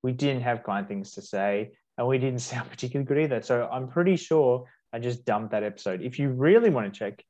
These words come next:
you can go back. It'll be somewhere around episode nine, <laughs> if it ever did come out.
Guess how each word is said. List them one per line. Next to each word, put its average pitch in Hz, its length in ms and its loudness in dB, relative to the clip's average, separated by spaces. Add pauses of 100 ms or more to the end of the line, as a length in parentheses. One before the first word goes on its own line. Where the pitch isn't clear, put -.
you 135 120 -2
can 131 100 -8
go 123 140 4
back. 123 300 0
It'll 131 160 0
be 135 140 0
somewhere 139 460 -4
around 131 560 -2 (340)
episode 123 400 0
nine, 120 600 2 (140)
<laughs> - 160 -20
if 143 160 0
it 151 100 6
ever 143 180 6
did 135 280 0
come 135 180 0
out. 160 320 0